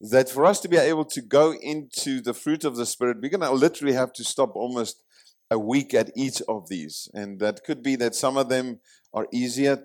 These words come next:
for us to go through and we could do two or three at a time. But love is such a crucial thing, you can actually talk a number of weeks about love, isn't it? And so, um,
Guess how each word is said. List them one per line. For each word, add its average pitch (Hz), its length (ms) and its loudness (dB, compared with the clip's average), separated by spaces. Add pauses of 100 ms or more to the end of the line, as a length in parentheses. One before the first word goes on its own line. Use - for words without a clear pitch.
for 120 120 0
us 120 140 0
to 113 100 -8
go 123 220 2
through 135 260 -6
and 113 100 -8
we 104 100 -10
could 104 200 -12
do 110 120 -8
two 127 260 -8
or 120 80 -2
three 135 320 -2
at 135 100 2
a 127 60 -2
time. 175 480 -4 (500)
But 113 180 2 (200)
love 143 360 6
is 127 100 -2
such - 260 -2
a 135 40 -8
crucial 135 360 -4
thing, 131 200 -6
you 117 120 -2
can 117 160 -4
actually 117 280 -6
talk 117 260 -4
a 117 40 -6
number 110 280 -4
of 107 80 -2
weeks 127 260 -4
about 95 300 -2
love, 85 200 -2 (460)
isn't 110 240 -6
it? - 160 -8 (760)
And 127 260 -4
so, 123 440 2 (520)
um, 110 420 -2